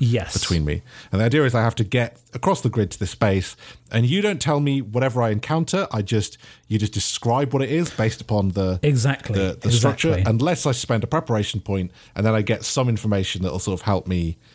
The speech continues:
Speaker 2: figure out roughly what I'm facing. So then I, then I, like, I might know that what I'm facing here is a puzzle as opposed to a trap, or,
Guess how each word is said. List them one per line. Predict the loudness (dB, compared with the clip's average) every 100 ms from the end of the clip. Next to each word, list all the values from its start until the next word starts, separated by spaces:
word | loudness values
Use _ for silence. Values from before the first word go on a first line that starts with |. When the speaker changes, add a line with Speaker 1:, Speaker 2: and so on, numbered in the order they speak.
| -20 _
Speaker 2:
figure | -2 0 2
out | 2 2
roughly | 0 2
what | 0 0
I'm |
facing. | 0 0 0 0
So | 2
then | 2
I, | 0
then | 0 2
I, | 2 0
like, | 0 0
I | 0
might | 2 0 0
know | -2 0
that | -2
what | 0 0
I'm |
facing | 0 -2 -2 0
here | 0 0
is | -2 -6 -14 -20 -6
a | -4
puzzle | 2 2 2 0
as | 0
opposed | 0 0 0
to | -2
a | -4
trap, | 0 0 -2 -8 -8
or, | -2 0 -2